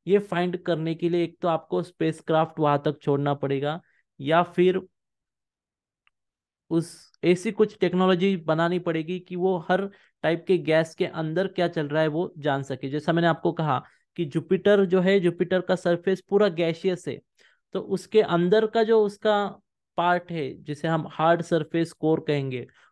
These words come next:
वो अभी तक हमें ज्यादा एक्सप्लोर नहीं कर पाए। Because why?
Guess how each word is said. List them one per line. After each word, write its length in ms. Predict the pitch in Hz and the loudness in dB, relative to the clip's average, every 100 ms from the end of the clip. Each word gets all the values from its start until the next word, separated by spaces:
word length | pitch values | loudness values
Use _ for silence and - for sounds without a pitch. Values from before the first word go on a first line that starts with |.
| _ | _
वो 100 | 170 | 2
अभी 220 | 190 175 | 2 0
तक 140 | 202 196 | -2 -2
हमें 260 | 185 190 175 | -2 -2 0
ज्यादा 220 | 165 175 | 0 0
एक्सप्लोर 500 | 165 - - 175 175 | -4 -8 -2 0 0
नहीं 140 | 170 | -2
कर 180 | 156 143 | -2 -4
पाए। 240 | 135 127 127 | -2 -6 -6
Because 380 | 139 175 175 | -6 -2 0
why? 260 | 165 165 | 0 -2